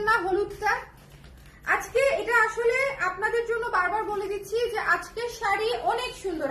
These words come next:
আমি আমার লাইফে এত সুন্দর গাদোয়াল বিক্রি করি নাই। মানে আজকের শাড়ির প্রত্যেকটা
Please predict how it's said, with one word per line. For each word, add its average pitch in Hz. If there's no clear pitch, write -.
আমি 330
আমার 403
লাইফে 359
এত 370
সুন্দর 381
গাদোয়াল 320
বিক্রি 320
করি 277
নাই। 226
মানে 311
আজকের 453
শাড়ির 427
প্রত্যেকটা 427